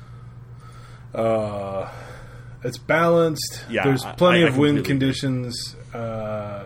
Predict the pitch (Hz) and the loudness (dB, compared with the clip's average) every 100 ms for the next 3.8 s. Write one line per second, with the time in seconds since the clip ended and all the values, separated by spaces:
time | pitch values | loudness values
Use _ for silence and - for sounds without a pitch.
0 | 117 127 117 120 135 - 127 127 143 143 | -10 -8 -4 0 0 0 -4 4 4 4
1 | 139 135 - 120 117 110 107 - - 117 | 0 -2 0 -2 -2 -6 -10 -12 -8 -6
2 | 117 113 113 113 113 120 113 110 104 107 | -4 -4 -6 -6 -8 -6 -6 -6 -8 -6
3 | 131 135 113 107 110 110 107 | -2 -2 -2 -4 -4 -4 -6